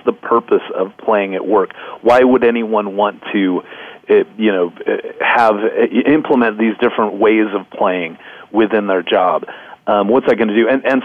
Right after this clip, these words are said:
some of it's pretty obvious. I mean, it's, it's going to increase your bottom line if you, if you, uh, you know, part of competitive play is having very queer, c-, uh, clear goals, showing people this is exactly what you need to do in your position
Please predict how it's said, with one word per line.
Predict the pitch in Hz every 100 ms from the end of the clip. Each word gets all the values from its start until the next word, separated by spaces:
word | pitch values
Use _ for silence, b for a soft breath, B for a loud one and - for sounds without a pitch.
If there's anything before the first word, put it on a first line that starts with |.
| -
some | 254
of | 185
it's | 123
pretty | - 151 117
obvious. | 113 98 -
I |
mean, | 113 117 110
it's, | 113 110 -
it's | 107 -
going | 123 123
to | 123 117
increase | 104 101 - 113 -
your |
bottom | 98 87 82
line | 117 160 143
if | - 107
you, | 104 B B -
if | 117 -
you, | 113 113 110 107 104
uh, | 101 98
you | 104
know, | 113
part | - 131
of | 131 -
competitive | 113 90 120 139 131 -
play | - 131 127 - B B -
is | 110 104 -
having | - 117 113 110
very | 101 107 110 101
queer, | - - 110 113 -
c-, | -
uh, | 117 113 -
clear | 135 131 123
goals, | 101 104 110 131 139 - B B -
showing | - 120 110
people | 120 113
this | 107 120
is | 113
exactly | 107 101 117 113 - 107
what | 107 101
you | 117
need | 139 131
to | 120
do | 107 113
in | 104 104
your | 107 113
position | 107 107 98 110 - 101